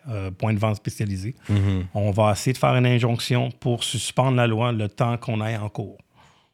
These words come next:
Speaker 1: OK, si on réussit à faire ça, là, après ça, on va faire un class action, mais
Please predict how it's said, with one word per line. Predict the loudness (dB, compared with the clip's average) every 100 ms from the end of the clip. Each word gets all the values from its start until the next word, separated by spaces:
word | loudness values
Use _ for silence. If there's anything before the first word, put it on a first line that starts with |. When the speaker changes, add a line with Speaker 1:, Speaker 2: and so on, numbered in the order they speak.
| _ _ _ -4
Speaker 1:
OK, | -4 -4 _ _ -14
si | -14 -10 -2 2
on | 4
réussit | 4 0 0
à | 0
faire | 2 0 0
ça, | -2 -2 0 0
là, | 0
après | 0 -2
ça, | -6
on | -4
va | -2
faire | -2 -2
un | 0
class | 2 2 0
action, | -4 -2 -2
mais | 0 0